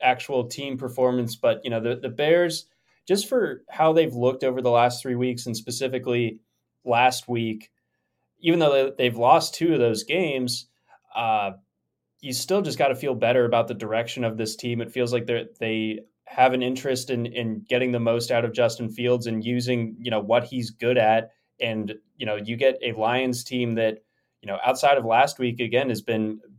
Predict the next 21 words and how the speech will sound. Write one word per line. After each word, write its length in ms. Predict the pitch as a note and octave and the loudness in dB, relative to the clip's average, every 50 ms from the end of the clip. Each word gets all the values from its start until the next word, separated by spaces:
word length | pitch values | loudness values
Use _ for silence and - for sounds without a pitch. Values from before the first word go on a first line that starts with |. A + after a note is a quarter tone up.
| _ _ | _ _
miserable 760 | - B2+ C3 D#3 F3 - C#3+ A2 G#2 A2 G#2+ G2+ G2 - _ _ _ _ _ _ _ | -6 -2 0 0 0 -2 -4 -2 0 2 2 2 2 -2 _ _ _ _ _ _ _
defensively. 640 | B2+ A#2+ B2 C3+ C3+ F3 F#3+ - A#2+ A2 A2+ A2+ A2 | -6 -4 -2 0 0 0 -2 -4 -4 -2 -2 0 0
And 100 | A2 A2 | 0 0
now 180 | A2 A#2+ B2+ C3+ | 2 4 4 4
you 140 | C3+ C3+ B2+ | 2 0 0
get, 300 | C3+ C3 B2+ C3 - _ _ _ | 2 2 2 0 -4 _ _ _
you, 280 | B2+ B2+ A#2+ C3 - - | -14 -10 -8 -8 -10 -6
you 120 | B2+ B2 | -2 -2
have 100 | B2+ B2 | -2 0
to 120 | B2 B2+ A#2 | 0 -2 -2
answer 300 | A#2+ B2 A#2+ B2 C3+ B2 | -2 -4 -4 -4 -4 -6
for 200 | A#2+ - B2 G#2+ | -4 -2 -2 -2
a 40 | G#2 | 0
running 340 | G2+ A2 A2+ B2 B2 A#2 | 0 0 2 2 0 0
quarterback. 640 | A2+ - B2 A#2 A#2+ B2+ B2+ C3+ C3+ C#3 D3 D3 - | -2 -4 -4 -2 0 0 2 2 4 4 4 2 2
Like, 160 | A2+ G#2+ G#2 | 0 0 2
I, 160 | A2 G#2+ - - | 0 0 0 0
I 160 | G#2+ A2+ A2+ | -2 -2 -2
think 240 | A2 - C3 A#2+ A#2+ | -2 -4 -6 -6 -4
that 160 | B2 G#2 G#2 | -6 -8 -4
this, 280 | A#2+ A#2 A#2 A#2+ - | -4 -4 -4 -4 -8